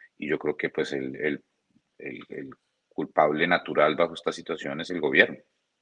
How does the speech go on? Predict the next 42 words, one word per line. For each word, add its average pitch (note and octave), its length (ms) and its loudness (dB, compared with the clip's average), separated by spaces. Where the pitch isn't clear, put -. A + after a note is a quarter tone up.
Y, D2 120 -8
pues, - 180 -6
a C#2+ 40 0
Duque C#2+ 280 -2
le D#2+ 100 0
tocó - 520 -6
lidiar D#2 360 2
con F#2 180 0
esto. - 300 0
Pero - 140 8
yo G#2+ 120 8
insisto - 460 0
que G#2+ 140 6
ha G2 40 10
habido G2 220 6
unos G2+ 220 -4
avances F2 300 -2
muy G2 140 -2
importantes D#2+ 560 -6
en F#2+ 100 -6
infraestructura. D#2+ 800 -6
Eh, D#2 420 4
yo C#2+ 160 -2
creo E2+ 140 -2
que F#2 80 2
ha E2+ 40 6
habido E2+ 120 4
unos F2 160 0
avances D2+ 320 2
muy E2+ 160 0
importantes D#2+ 600 -2
desde D2+ 200 -2
el C2+ 40 -8
punto D2+ 260 -6
de D2+ 60 2
vista D#2 260 0
de D#2 120 4
la C#2 200 2
lucha D2 300 -6
contra D2+ 340 -4
la C#2 120 4
evasión, D#2 600 -2